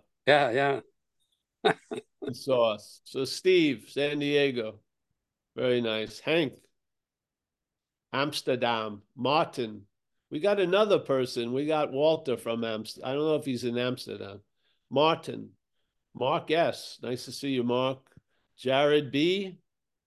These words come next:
Speaker 2: Joseph. Rich. Thanks for your share, Rich. Yeah. Rob, Kentucky. Axel. Dennis. Steve H. Uh, we got Chris B. Reed C.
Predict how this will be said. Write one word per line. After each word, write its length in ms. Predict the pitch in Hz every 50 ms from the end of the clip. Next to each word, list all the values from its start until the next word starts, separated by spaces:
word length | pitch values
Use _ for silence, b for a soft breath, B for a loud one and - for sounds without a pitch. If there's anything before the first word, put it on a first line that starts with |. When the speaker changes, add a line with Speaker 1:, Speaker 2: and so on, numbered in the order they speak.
| _ _ _ _ _ _ _ _ _ _ _ _ _ -
Speaker 2:
Joseph. 540 | - 127 135 151 147 - 185 185 185 180 - - - _ _ _ _ _ _ _ _ _ _ _ _ _ _ _ _ _
Rich. 680 | 110 120 151 180 185 - - - - - - - - _ _ _ _ _ _ _ -
Thanks 220 | 131 143 151 147
for 100 | - 170
your 160 | 170 165 160 135
share, 360 | - - 165 147 143 123 117
Rich. 380 | 110 110 107 107 104 - - -
Yeah. 220 | 110 110 107 107 104 - _ _ _ _ _ _ _ _ _ _ _ _ _
Rob, 360 | - 120 127 139 147 151 139 -
Kentucky. 800 | - 143 139 135 - 143 147 143 147 156 156 156 151 143 127 123 - _
Axel. 720 | - 123 135 143 135 - - 151 147 147 143 139 135 127 - _ _ _ _ _ -
Dennis. 560 | - 135 143 147 147 147 143 139 - - -
Steve 340 | - - 139 147 147 143 139
H. 640 | 143 143 147 143 139 - - - - - - - _ _ _ _ _ _ _ _ _ _ _ _ _ _ _ _ -
Uh, 560 | 131 120 120 120 120 120 123 123 123 123 120
we 100 | 117 120
got 220 | 117 123 120 117 -
Chris 380 | - - 151 160 160 156 -
B. 320 | - - 143 147 151 151 139
Reed 500 | 123 127 139 156 160 160 160 151 127 -
C. 640 | - - - 143 147 156 156 156 151 147 135 127